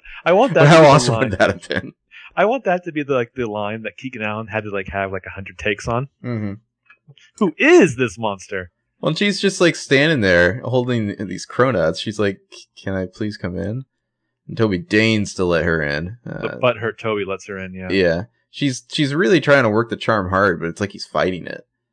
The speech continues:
Speaker 1: Yeah.
Speaker 2: Uh, sh-, we
Speaker 1: What
Speaker 2: should
Speaker 1: a dick.
Speaker 2: discuss what she's wearing, 'cause I think this is the only thing she wears in this episode.
Speaker 1: Yeah,
Speaker 2: I,
Speaker 1: do it.
Speaker 2: I described it as Tori Amos in the front, Stevie Nicks in the back. I don't know if that's totally accurate, but
Speaker 1: Um,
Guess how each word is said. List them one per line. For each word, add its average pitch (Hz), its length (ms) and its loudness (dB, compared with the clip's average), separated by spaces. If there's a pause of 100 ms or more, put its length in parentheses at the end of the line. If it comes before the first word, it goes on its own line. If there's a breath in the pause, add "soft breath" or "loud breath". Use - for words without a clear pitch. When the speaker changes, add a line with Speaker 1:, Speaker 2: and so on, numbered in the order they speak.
(140)
Speaker 1:
Yeah. 101 260 -6
Speaker 2:
Uh, 50 240 -6 (180)
sh-, - 100 -10
we 160 160 -4
Speaker 1:
What 214 60 -2
Speaker 2:
should 247 100 -2
Speaker 1:
a 233 80 -4
dick. - 40 -6
Speaker 2:
discuss 139 300 0
what 117 120 0
she's 92 200 -6
wearing, 87 400 0
'cause 82 200 -12
I 87 100 0
think 104 200 -10
this - 180 -10
is 80 80 -10
the 87 60 -8
only 92 160 -8
thing 82 140 -12
she - 140 -14
wears - 300 -6
in - 60 -16
this - 120 -16
episode. - 460 -8 (340)
Speaker 1:
Yeah, 107 240 -6
Speaker 2:
I, - 40 0
Speaker 1:
do 107 80 -4
it. 104 60 0
Speaker 2:
I 143 80 8
described 160 400 4
it 135 80 4
as 117 180 4
Tori 127 320 2
Amos 104 280 0
in 104 60 -4
the 90 60 -4
front, 92 300 -2
Stevie 92 320 -8
Nicks 80 280 -10
in 85 60 -10
the 78 60 -10
back. - 400 -6
I 87 60 -6
don't 90 80 -8
know 90 120 -8
if 85 60 -14
that's 92 200 -10
totally - 300 -6
accurate, - 460 -8
but - 920 -14
Speaker 1:
Um, 165 680 2